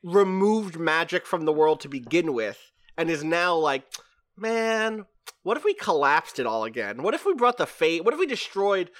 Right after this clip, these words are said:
the veil between the world of magic and the world of material stuff?" And I know that'll kill a lot of people, and, like, I know we were kinda crushing for a while, but,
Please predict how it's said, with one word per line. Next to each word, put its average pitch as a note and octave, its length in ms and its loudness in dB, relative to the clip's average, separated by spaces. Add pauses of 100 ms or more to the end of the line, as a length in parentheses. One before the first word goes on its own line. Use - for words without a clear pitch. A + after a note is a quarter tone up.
(160)
the D#3+ 140 -4
veil D3 560 2
between C#3 560 -6
the C3+ 80 -2
world C#3+ 260 2
of C3 80 -4
magic C#3 440 -2
and C3 80 -8
the C3+ 60 -4
world C3 200 -2
of G#2+ 60 -14
material B2+ 560 -4
stuff?" - 500 -4 (460)
And F#3+ 100 4
I F#3 80 4
know A#3 140 4
that'll A3+ 180 4
kill A#3 240 4
a - 0 -
lot E3 200 4
of - 80 -6
people, B2 520 -6 (240)
and, D#3 160 -2
like, D3+ 140 -2
I D#3+ 80 0
know G3 160 2
we G3 160 2
were E3+ 100 0
kinda D3+ 260 -2
crushing D#3 440 -2
for C3 180 -6
a A#2 100 -2
while, A2 500 -4 (280)
but, A#2+ 300 -2